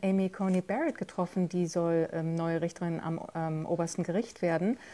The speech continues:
Und ihre ganze Familie gemeinsam mit seiner Frau. Er hat den Finanzminister getroffen, der wiederum ein Hilfspaket aushandelt mit der Führerin der Demokraten im Repräsentantenhaus und vielen Abgeordneten. Da ist nicht zu übersehen, was das noch nach sich zieht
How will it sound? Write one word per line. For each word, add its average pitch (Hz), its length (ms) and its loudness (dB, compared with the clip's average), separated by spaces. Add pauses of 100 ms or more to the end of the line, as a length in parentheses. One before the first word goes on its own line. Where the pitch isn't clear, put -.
(240)
Und 214 200 6
ihre 214 160 8
ganze 226 320 6
Familie 240 520 8
gemeinsam 160 460 2
mit 160 180 0
seiner 160 280 2
Frau. 240 480 6
Er 202 140 4
hat 208 120 0
den 202 160 4
Finanzminister 220 880 2
getroffen, 202 420 -2
der 190 140 4
wiederum 190 260 2
ein 180 100 4
Hilfspaket 208 640 0
aushandelt 190 640 2 (420)
mit 190 360 4
der 175 400 6
Führerin 190 340 4
der 175 80 4
Demokraten 175 520 2
im 170 100 2
Repräsentantenhaus 208 960 0
und 208 100 0
vielen - 320 2
Abgeordneten. 202 760 2 (100)
Da 175 140 2
ist - 260 -2
nicht 240 240 2
zu - 100 -4
übersehen, 196 540 2
was 165 160 -4
das 165 220 -2
noch 175 100 0
nach 156 160 -4
sich - 180 -14
zieht - 120 -20